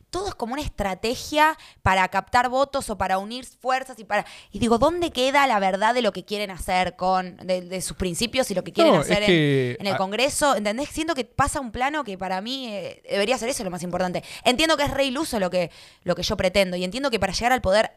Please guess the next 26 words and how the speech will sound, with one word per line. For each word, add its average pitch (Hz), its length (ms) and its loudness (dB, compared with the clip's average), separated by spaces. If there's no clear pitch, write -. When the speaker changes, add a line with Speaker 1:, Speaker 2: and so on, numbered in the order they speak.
Speaker 1:
hay 220 160 4
que 214 100 -10
hacer 226 160 -10
esas 202 160 -12
cosas. 180 340 -6
Por 196 160 -6
eso 254 80 -6
es - 60 -8
como 196 180 -8
un 214 80 -8
mundo 240 360 0
que 196 100 -4
me 180 80 -2
genera 226 260 2
contradicción 220 800 0
y 185 100 -14
que 180 200 -4
me, 180 180 -12
no 180 360 -6
va 233 120 2
conmigo, 208 440 -6
¿me 165 80 -14
entendés? 156 260 -14
Me 190 140 -10
cuesta, 226 360 -4
¿no? 196 300 -4